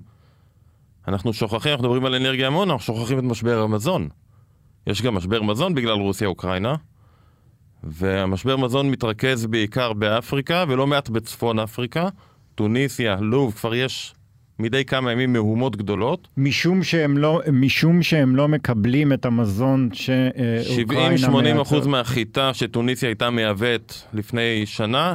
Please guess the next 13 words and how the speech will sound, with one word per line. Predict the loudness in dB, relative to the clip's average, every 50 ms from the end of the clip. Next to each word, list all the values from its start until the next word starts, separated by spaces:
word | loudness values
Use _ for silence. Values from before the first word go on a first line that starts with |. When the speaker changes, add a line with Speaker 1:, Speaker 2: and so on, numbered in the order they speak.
| -2 -2
Speaker 1:
הגיעה | -4 -2 0 0 0 0
מרוסיה | 0 0 0 -2 -2 -2 -2 -2
ואוקראינה. | -2 -2 -4 -4 -6 -6 -4 -6 -8 -10 _ _ _ _ _ _ _ _ _ _ _ _ -20 -20 -20 -20 -18 _ -6
ואין | -2 0 0 2 0
לה | 0 -2
תחליף, | -2 -4 -4 -2 -2 -2 0 0 -2
והמחירים | -2 -2 -2 -2 -2 -2 0 0 0
של | 0 -2
התחליפים | -2 -2 -4 -4 -4 -4 -2 -2 0 0
גם | 0 0 2
מאוד | 2 2 2 2 2 2
מאוד | 2 0 2 2 0 0 -2
התייקרו. | -2 -4 -4 -6 -4 -4 -6 -6